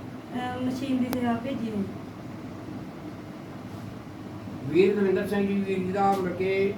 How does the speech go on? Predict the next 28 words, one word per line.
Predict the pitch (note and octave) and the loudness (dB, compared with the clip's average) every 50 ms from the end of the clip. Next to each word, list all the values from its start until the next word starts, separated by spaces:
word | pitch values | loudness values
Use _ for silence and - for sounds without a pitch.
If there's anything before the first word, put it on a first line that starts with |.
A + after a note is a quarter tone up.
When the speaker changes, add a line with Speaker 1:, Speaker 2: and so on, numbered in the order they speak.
| - - - - - - - - - - - - - - | -6 -10 -10 -10 -10 -10 -10 -10 -10 -10 -12 -12 -8 -4
Speaker 2:
ਸਾਡੀ | - D3 D#3 D#3+ F#3+ G#3 | -2 0 2 4 4 4
ਸੁਸਾਇਟੀ | G3+ F#3 E3 C#3+ D#3 D3+ D3+ E3 F3+ | 4 4 2 2 2 2 4 4 4
ਵੱਲੋਂ | F#3+ F#3+ G3+ G3+ - | 4 6 4 4 4
ਤਹਿ | - - F3 F#3 G#3 G#3+ | 2 2 2 2 4 6
ਦਿਲ | A3 G#3+ G#3 - | 6 6 6 6
ਧੰਨਵਾਦ | G#3+ G3+ F#3+ F3+ E3+ D#3+ D#3 D#3 | 4 2 4 4 4 4 2 4
ਹੈ। | F3+ F#3 F#3+ F#3+ G3 - - - - - - - - - - - - - - - - - - - - - - - - - - - - - - - - - - - - - - - - - - - - - - - E3 F#3+ | 4 4 4 2 2 -2 -6 -8 -10 -10 -10 -10 -10 -10 -12 -10 -10 -10 -10 -10 -10 -8 -8 -8 -8 -8 -8 -8 -8 -8 -8 -8 -8 -8 -8 -8 -8 -8 -8 -8 -8 -8 -8 -8 -8 -8 -8 -8 -10 -8 -8 -4 2 4
ਇਨਸਾਨੀ | G3 F#3 F3+ E3+ E3+ F3+ G3+ G#3 | 4 4 4 4 6 6 6 6
ਤੌਰ | G#3 G#3+ G3+ F#3+ | 6 6 4 4
ਤੇ | - G#3 G3+ | 2 2 0
ਆਪਣਾ | G3 F3+ G#3 G3+ G3 | 0 0 0 0 0
ਫਰਜ਼ | F#3 - D3 D#3 D#3+ F3+ | 0 0 -2 -2 0 0
ਬਣਦਾ | G3 F#3 F#3 F#3 F#3 F#3+ G3 F#3+ | 0 0 2 0 2 2 2 2
ਸੀ, | F#3+ G3 G3 G#3 G3+ G3 G3 - - - - - - - - - - - - - - - - - - E3 | 4 4 4 4 2 -2 -4 -6 -6 -6 -6 -6 -6 -6 -6 -6 -8 -8 -8 -8 -8 -6 -6 0 4 6
ਜੋ | F3+ G3+ G#3+ G#3 | 8 8 8 8
ਵੀਰ | G3 F#3+ F#3+ G3 G3+ G3 | 6 6 6 6 8 8
ਨੇ | G#3+ G#3+ A3 | 8 8 8
ਉਹ | A3 A3 G#3+ | 8 6 4
ਫਰਜ਼ | - E3 E3 E3 G3+ | 2 0 0 2 4
ਨਿਭਾਇਆ | G#3 G#3+ G3 F3+ F3 E3+ E3+ F#3 F#3+ | 4 4 4 2 2 2 4 4 4
ਹੈ। | F#3+ F#3+ F#3+ - - - - - - - - - - - - - - - - - E3 | 2 2 0 -4 -8 -8 -10 -8 -8 -8 -8 -8 -8 -8 -8 -8 -8 -6 -2 0 2
ਅੱਜ | F3 F3+ F3+ G#3+ G#3+ A3 A3 A3 - - - - - - - F#3+ | 2 6 8 8 8 8 6 4 2 -2 -4 -6 -6 -4 0 4
ਉਹ | G#3 A3 G#3+ | 6 6 6
ਮਸ਼ੀਨ | G#3+ F#3+ E3+ F3 E3+ F3+ F#3 G3 G3 G3+ G3+ G#3 G#3 G#3 G#3 G#3 - - - - - - - - - - - E3+ | 6 4 2 2 2 4 6 6 6 6 6 4 2 2 0 -2 -4 -6 -6 -6 -6 -6 -6 -6 -6 -4 0 2
ਜਾਂ | F#3 G3+ G3+ F#3 | 2 4 2 4
ਸੂਟ | - F3 F#3 G3 G3 G3+ A3 G#3+ G#3+ G#3 G3 F#3+ | 4 6 8 8 8 8 8 8 6 6 6 4
ਜਾਂ | G3 F#3+ F3+ | 4 4 2
ਮਾਇਆ, | F3+ F3 E3+ F3 F3 F#3+ G3 G3+ G3+ G3+ G3 | 2 2 0 0 2 4 4 4 4 2 0